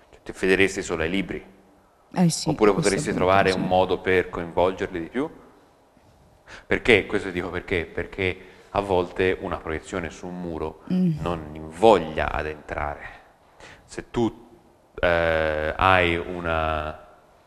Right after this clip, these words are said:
Speaker 1: eh, sì, se tu trovi un modo per avere un impatto sulla comunità, questa è la sezione, più efficace, cioè in modo che tu possa entrare sporcandoti le mani nella comunità cinese e dire: "Quali sono i classici della vostra letteratura?" Perché io sto facendo un progetto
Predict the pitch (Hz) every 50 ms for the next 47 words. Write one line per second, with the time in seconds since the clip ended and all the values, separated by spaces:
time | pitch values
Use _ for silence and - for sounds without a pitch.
0 | _ _ _ _ _ _ _ _ _ _ _ - - - - - - - - 101
1 | 87 - - - - - - - 135 - - - 147 147 139 120 - - - -
2 | - - 127 127 120 117 104 110 104 98 98 101 101 101 101 98 113 117 110 92
3 | 85 87 82 - 107 98 98 101 101 101 104 98 98 95 98 - - 117 117 113
4 | - - - 101 92 - 98 90 87 87 90 85 90 85 78 78 - - - -
5 | - 87 - 80 80 - - 80 - - - 98 87 82 78 76 - - - -
6 | - - - _ - 131 127 110 - 104 95 95 90 80 80 - - - 90 85
7 | 87 92 - - - - - _ - - - 87 80 78 85 95 98 95 92 85
8 | 80 85 87 - - 113 - - - 95 87 - - - 80 80 85 87 - -
9 | 110 98 90 80 80 82 - - - - - - - - - 82 78 - 90 90
10 | 87 85 82 87 90 92 98 104 101 87 80 78 78 82 80 78 76 78 82 85
11 | 82 - 101 98 - - - 98 92 87 80 78 80 76 - - - - _ _
12 | - 82 80 82 87 87 80 76 76 - 127 147 151 - - 120 110 104 90 90
13 | 90 85 82 78 - - - 87 - - 82 80 76 76 76 80 78 - - 85
14 | 85 - - 87 82 - - 104 107 107 110 - - - - - - - - -
15 | - 139 151 135 101 90 85 - 90 101 101 - 95 82 85 92 101 104 135 139
16 | 127 123 110 104 - - - 110 104 101